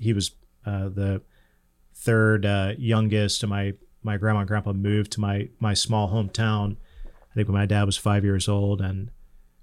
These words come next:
to, for better work opportunities. And so they were your, they were your quintessential, probably F D R era Democrat family. And, um, my, I, I, my,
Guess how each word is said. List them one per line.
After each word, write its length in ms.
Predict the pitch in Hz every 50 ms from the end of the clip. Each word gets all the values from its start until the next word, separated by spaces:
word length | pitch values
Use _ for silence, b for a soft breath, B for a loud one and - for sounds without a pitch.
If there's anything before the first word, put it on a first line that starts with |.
| - _ _ - - - -
to, 180 | - - 104 104
for 160 | - - 107
better 380 | 85 113 110 110 104 101 104 - - -
work 260 | 123 113 110 104 -
opportunities. 920 | 107 101 101 107 - - 104 104 104 104 98 101 101 101 98 98 92 - 101
And 260 | 95 95 95 113 - - -
so 140 | - - 127
they 120 | 131 143
were 100 | 143 139
your, 260 | 123 123 117 107 - -
they 160 | - 131 127 131
were 100 | 131 127
your 180 | 117 117 113
quintessential, 960 | - - - - 120 110 101 - 120 110 104 - 120 107 101 101 101 98 95 - _ - - - -
probably 280 | - 110 101 101 101 101
F 180 | 104 104 -
D 120 | - 110 101
R 240 | 101 104 101 104
era 400 | 98 104 101 101 101 98 101 101
Democrat 720 | 98 90 - 98 98 101 - - 110 104 104 101 98 95 - - - - - - - _ _ _ - -
family. 580 | - - 117 110 101 95 87 95 101 117 - _ _ _ _ _ - - _ _ _ _ - - - - -
And, 520 | - - 107 104 101 101 101 101 98 92 104
um, 540 | 101 98 98 98 98 98 95 92 95 107 - - - b b b b b b b b b b b b _ -
my, 220 | 120 110 104 104 107
I, 180 | - 117 113 104 -
I, 120 | - 113 117
my, 320 | 123 127 117 110 107 98